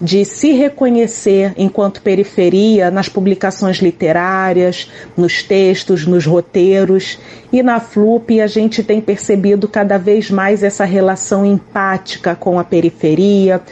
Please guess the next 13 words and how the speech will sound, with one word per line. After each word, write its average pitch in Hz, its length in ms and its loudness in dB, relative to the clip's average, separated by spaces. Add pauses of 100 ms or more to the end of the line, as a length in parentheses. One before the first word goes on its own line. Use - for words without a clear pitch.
(200)
com 180 160 -2
a 180 60 0
mulher, 175 640 2
com - 120 -6
a - 20 -4
mulher 165 420 0 (160)
preta. 196 580 0 (460)
E, 190 600 2
e 196 40 2
isso 202 200 -2
é 190 80 2
de 185 160 -4
um, 190 360 0